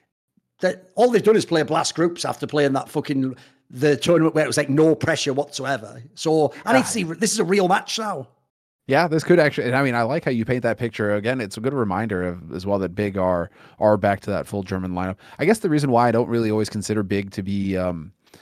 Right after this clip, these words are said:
Speaker 2: a real threat is that, uh, is that Searson continues to leave me wondering, you know,
Speaker 1: Oh, he
Speaker 2: when,
Speaker 1: does.
Speaker 2: when, when is he gonna
Speaker 1: He's
Speaker 2: take
Speaker 1: overrated.
Speaker 2: over?
Speaker 1: Yeah.
Speaker 2: You know, it's, it, it, it sucks
Speaker 1: Yeah,
Speaker 2: to
Speaker 1: yeah.
Speaker 2: say because I, it's, it's not, it's not, you know, when you make these kinds of points, it's not out of a,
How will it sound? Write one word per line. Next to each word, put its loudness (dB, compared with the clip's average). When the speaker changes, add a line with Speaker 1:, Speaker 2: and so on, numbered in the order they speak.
Speaker 2:
a -4
real 2
threat -6
is -8
that, -2
uh, -8
is -6
that -4
Searson -4
continues -6
to -8
leave -6
me -8
wondering, -6
you -4
know, -2
Speaker 1:
Oh, 0
he 0
Speaker 2:
when, 2
Speaker 1:
does. 0
Speaker 2:
when, -2
when -4
is -6
he -6
gonna -2
Speaker 1:
He's 0
Speaker 2:
take 4
Speaker 1:
overrated. 2
Speaker 2:
over? -4
Speaker 1:
Yeah. -8
Speaker 2:
You -2
know, 0
it's, -2
it, 0
it, -2
it -4
sucks 4
Speaker 1:
Yeah, -2
Speaker 2:
to -2
Speaker 1:
yeah. 0
Speaker 2:
say 4
because -6
I, -4
it's, -6
it's -2
not, -8
it's -10
not, -4
you 2
know, 2
when 0
you -2
make 0
these -4
kinds -2
of -4
points, -2
it's -10
not -4
out 2
of -4
a, -4